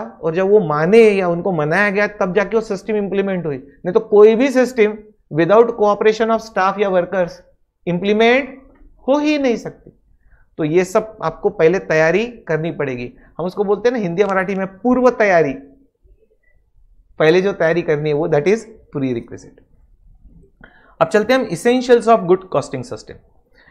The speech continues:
यानी वो कॉस्टिंग सिस्टम अच्छी है ऐसा बोलने वाले यदि आप होंगे तो उसके लिए क्या क्या चीज़ें ज़रूरी है,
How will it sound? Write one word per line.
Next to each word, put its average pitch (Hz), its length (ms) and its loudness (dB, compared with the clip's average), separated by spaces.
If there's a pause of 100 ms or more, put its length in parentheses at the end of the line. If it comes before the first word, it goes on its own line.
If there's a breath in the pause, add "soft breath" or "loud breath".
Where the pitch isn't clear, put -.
(440 soft breath)
यानी 175 140 -2
वो 233 60 4
कॉस्टिंग 233 420 -4
सिस्टम 240 360 -8
अच्छी - 440 -6
है 190 220 -2 (1400)
ऐसा 139 200 -2
बोलने 160 340 0
वाले 175 180 0
यदि 165 140 0
आप 165 220 2
होंगे 147 260 -6
तो 151 200 -10
उसके 175 200 -6
लिए 208 120 -2
क्या 170 200 -2
क्या 190 180 -4
चीज़ें 185 760 -6
ज़रूरी 147 440 4
है, 92 140 -16